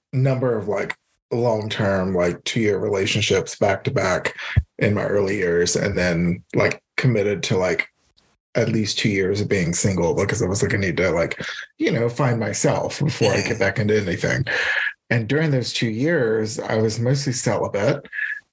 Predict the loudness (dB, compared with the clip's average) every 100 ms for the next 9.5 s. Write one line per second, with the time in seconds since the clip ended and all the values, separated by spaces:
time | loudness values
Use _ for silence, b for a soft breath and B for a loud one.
0 | _ 0 2 0 -2 -4 -4 -8 _ _
1 | _ _ _ -4 -4 0 0 2 2 0
2 | -2 -2 -2 -6 _ 0 2 0 0 0
3 | 0 0 0 0 -2 -2 -2 0 2 2
4 | 0 0 0 2 2 0 -4 -2 -2 -2
5 | -4 -8 -8 _ _ 0 0 0 -2 -2
6 | -2 -2 0 -2 0 0 0 0 2 2
7 | 0 B B B -4 -2 0 0 0 0
8 | 0 0 0 0 2 2 0 0 -2 -2
9 | 0 0 2 0 -2